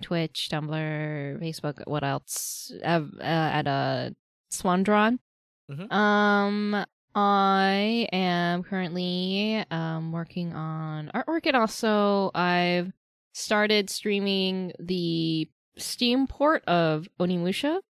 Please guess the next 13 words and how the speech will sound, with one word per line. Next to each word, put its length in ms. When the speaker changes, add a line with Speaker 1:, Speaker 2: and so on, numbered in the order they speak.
Speaker 1:
Um, 200
it's 100
called 180
Onimusha 420
Warlords. 560
I've 720
played 200
all 240
of 80
the 160
Onimusha 480
series. 400
I 260